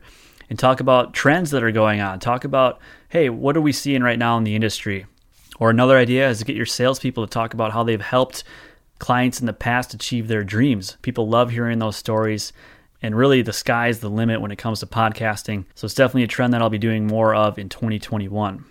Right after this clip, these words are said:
So the last trend that I'll talk about is repurposing footage that I've shot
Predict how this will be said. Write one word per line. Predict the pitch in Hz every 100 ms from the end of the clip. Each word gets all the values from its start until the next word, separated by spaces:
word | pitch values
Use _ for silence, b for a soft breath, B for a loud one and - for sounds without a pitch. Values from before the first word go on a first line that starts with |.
| -
So | 123
the | 113
last | 113 151 165
trend | - 143 131
that | 123
I'll | 113
talk | 120 120
about | 117 113 110 -
is | 120 117 110 - B B B B B B
repurposing | 117 170 - 160 170 - - 120 113
footage | - 135 131 120
that | 110 107
I've | 101
shot | - - 131 113 113 -